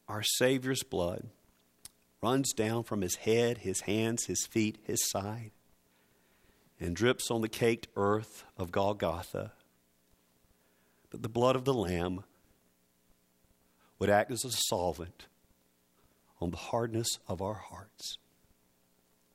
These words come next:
Without you, Jesus, we are epic failures.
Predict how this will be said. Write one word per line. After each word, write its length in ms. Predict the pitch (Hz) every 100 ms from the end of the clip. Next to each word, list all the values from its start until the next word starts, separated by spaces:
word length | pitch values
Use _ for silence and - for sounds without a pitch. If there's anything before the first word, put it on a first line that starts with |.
| _ - _ _ _ _ _ _ _ _ _ _
Without 480 | - 98 104 104 -
you, 100 | 110
Jesus, 560 | 90 - 90 76 78 -
we 100 | 95
are 100 | 85
epic 300 | - 78 -
failures. 680 | - - - - - - -